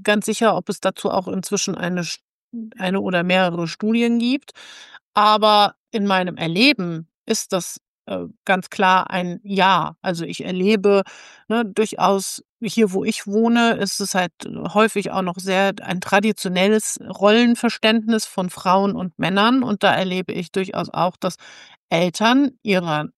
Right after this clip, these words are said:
nachfolgenden Generation, also ihren Kindern, genau dieses Rollenverständnis auch beibringen. Also, dass die Mädchen andere,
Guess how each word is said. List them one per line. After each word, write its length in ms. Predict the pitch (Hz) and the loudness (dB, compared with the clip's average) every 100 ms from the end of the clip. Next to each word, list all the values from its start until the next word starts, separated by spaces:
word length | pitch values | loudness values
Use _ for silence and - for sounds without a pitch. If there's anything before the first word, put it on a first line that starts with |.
| - | -4
nachfolgenden 840 | 160 175 - 208 202 202 190 190 | 0 0 0 0 2 2 0 -2
Generation, 760 | 180 175 165 165 - 175 196 262 | -2 -2 -2 -4 -4 -2 0 0
also 240 | - 160 | -2 -4
ihren 320 | - 165 160 151 | -6 -6 -8 -8
Kindern, 600 | - 185 196 233 269 320 - - - - - | -4 0 2 4 2 0 -8 -18 -20 -16 -2
genau 360 | 214 190 202 | 2 4 4
dieses 460 | 196 208 202 226 - | 2 -2 -2 -6 0
Rollenverständnis 840 | 180 190 208 226 208 208 214 226 - | 2 4 2 -2 -2 -2 -2 -4 0
auch 280 | 226 254 - | 2 2 0
beibringen. 920 | 160 156 160 - 170 165 160 160 165 _ | 0 0 -2 -6 -6 -4 -4 -6 -10 _
Also, 260 | 185 170 175 | -2 0 -2
dass 220 | 180 - | -4 -6
die 360 | 185 180 190 - | -6 -6 -8 -6
Mädchen 760 | 196 196 247 - 247 240 240 - _ | 2 4 2 0 0 0 0 -4 _
andere, 680 | - 185 254 269 240 240 | -2 2 4 4 4 4